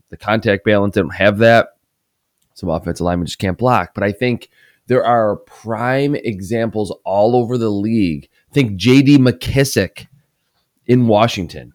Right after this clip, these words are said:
J D McKissic. They have seen that he can catch the football pretty well, and they wanna throw to him a lot. This is a undrafted free agent out of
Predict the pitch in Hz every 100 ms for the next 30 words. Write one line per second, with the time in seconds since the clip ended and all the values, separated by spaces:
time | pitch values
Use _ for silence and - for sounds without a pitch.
0 | _ 98 107 135 147 143 143 139 123 -
1 | 135 117 - - - _ _ _ _ _
2 | _ _ _ _ _ _ 85 104 113 120
3 | 120 - _ _ _ _ _ _ _ 113
4 | 107 - 127 139 156 110 120 110 120 120
5 | 113 98 127 - 139 165 160 165 180 196
6 | 208 _ _ 170 - _ _ - 113 113
7 | 110 107 107 104 104 104 104 107 101 -
8 | _ _ _ - 107 117 120 127 - 151
9 | 156 117 92 82 - 98 123 131 - 120
10 | 151 127 123 107 - _ _ _ 135 180
11 | 170 160 156 160 - 143 120 113 104 95
12 | 101